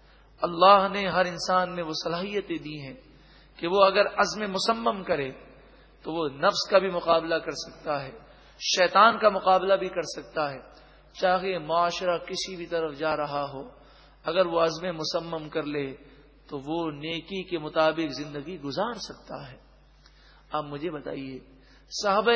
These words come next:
کرام تبلیغ دین کے لیے مختلف ممالک میں پہنچے، جہاں کافروں کی حکومتیں تھیں، بے حیائی عروج پر تھی۔ اس زمانے میں بھی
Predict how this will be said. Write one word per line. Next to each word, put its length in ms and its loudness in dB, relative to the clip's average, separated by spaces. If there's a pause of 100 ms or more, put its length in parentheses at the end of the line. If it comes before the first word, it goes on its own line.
(140)
کرام 340 4
تبلیغ 520 -4
دین 260 -8
کے 140 -8
لیے 240 -10 (680)
مختلف 440 4
ممالک 460 0
میں 80 -10
پہنچے، 340 -10 (1000)
جہاں 180 4
کافروں 440 2
کی 100 -10
حکومتیں 560 -4
تھیں، 200 -16 (880)
بے 180 6
حیائی 460 8
عروج 520 -2
پر 140 0
تھی۔ 240 -12 (1500)
اس 180 -2
زمانے 420 0
میں 140 -4
بھی 100 -4